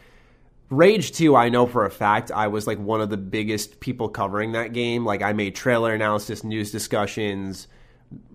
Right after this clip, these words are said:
you know, previews, everything. I cover that game from top to bottom, and they had a preview event for it. And I, you know, once again, not entitled, but I didn't get an invite. And I was just like, "That's kinda strange when,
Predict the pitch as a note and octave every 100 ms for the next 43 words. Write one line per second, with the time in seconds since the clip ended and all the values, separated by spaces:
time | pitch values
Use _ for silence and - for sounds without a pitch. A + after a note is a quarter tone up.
0 | - A2+ F#2+ - C#3 B2+ A#2 A#2 A2+ A2
1 | - A2+ G#2+ G#2+ G2 A#2 C#3 B2+ B2 G#2
2 | A#2 G#2+ F#2+ F#2+ - G2+ - G2+ F#2+ G2
3 | G2 F#2+ F#2 - - _ _ G#2 A2 A#2+
4 | A#2 G2 - B2+ A#2 A2+ G2+ G2+ G2 -
5 | A2 G2+ G2+ G2 F#2+ G2 G2 F#2 A2+ A#2+
6 | A#2+ C#3+ C3 B2+ B2 G#2+ C3+ C3 B2 G#2+
7 | G#2 G#2+ A#2+ A2+ F#2+ A#2 C3+ F2+ D2+ F#2
8 | F#2+ G2+ - A2+ G#2 - - - F#3 -
9 | - B2+ B2 G#2 G#2+ G#2 G2 G2